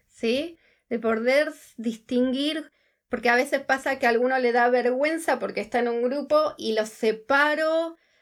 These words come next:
Para mí eso es lo que más felicidad me da de hacer del tour, o como una vez que tenía una sola pareja y que ella soñaba ir hace quince años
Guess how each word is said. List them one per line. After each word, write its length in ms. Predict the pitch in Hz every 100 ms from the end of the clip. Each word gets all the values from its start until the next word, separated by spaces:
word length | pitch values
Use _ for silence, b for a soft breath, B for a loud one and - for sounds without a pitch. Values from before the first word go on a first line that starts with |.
| b
Para 200 | - 240
mí 100 | 262
eso 200 | 349 370
es 200 | 330 -
lo 160 | 240 220
que 100 | 247
más 180 | 269 -
felicidad 440 | 320 285 277 233
me 60 | 233
da 160 | 220 202
de 80 |
hacer 220 | 190 220 208
del 160 | 202
tour, 220 | 196 202
o 120 | 202 208
como 160 | 220
una 180 | 240 254
vez 100 | 254
que 120 | 269 269
tenía 200 | 226 233
una 240 | 247 254
sola 240 | 294 294
pareja 640 | 269 254 269 277 285 294 294 b b b
y 160 | 240 226
que 100 | 240
ella 200 | 247 262
soñaba 460 | - 233 247 262
ir 80 | 254
hace 200 | 240 220
quince 460 | 220 269 277 233 262
años 580 | 269 277 285 294 311